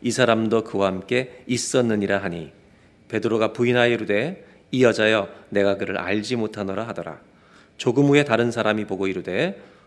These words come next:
너도 그 도당이라 하거늘, 베드로가 이르되, 이 사람아, 나는 아니로라 하더라.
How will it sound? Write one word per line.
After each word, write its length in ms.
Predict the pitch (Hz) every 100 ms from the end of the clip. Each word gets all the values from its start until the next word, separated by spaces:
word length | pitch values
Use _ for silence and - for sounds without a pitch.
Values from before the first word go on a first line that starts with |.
| -
너도 280 | 110 127 135
그 160 | 143
도당이라 500 | 135 120 120 113 104 101
하거늘, 540 | 92 87 92 170 - - - _
베드로가 420 | 117 110 107 107
이르되, 600 | 104 95 113 147 170 - -
이 100 | 123
사람아, 500 | 135 117 113 107 87
나는 260 | 92 101 98 87
아니로라 500 | 95 110 107 107 123
하더라. 340 | 123 -